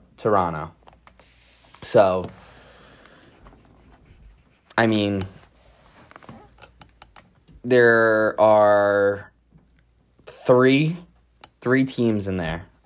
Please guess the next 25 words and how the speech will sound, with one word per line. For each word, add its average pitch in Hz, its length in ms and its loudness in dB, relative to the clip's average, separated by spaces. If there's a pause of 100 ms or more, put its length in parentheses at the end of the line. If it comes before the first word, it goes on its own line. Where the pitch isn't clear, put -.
(320)
Ottawa, 113 580 2 (720)
Detroit, 101 520 0
Buffalo, 123 560 2 (1000)
who 113 160 2
I 101 120 4
see 104 300 -6
will 98 160 -4
definitely 95 340 -4
struggle. 104 480 -4 (1160)
Like, 92 180 -10
they're 92 120 -6
not 90 220 -6
gonna 90 140 -8
be, 85 380 -10 (140)
obviously, 104 300 -2
if 98 80 -4
Eichel's 98 360 -2
shopped, 107 600 -2
Buffalo 95 320 -2
is 90 100 -6
gonna 90 140 -10
be 87 140 -8
really 87 360 -8
bad 85 220 -6
again. 90 360 -8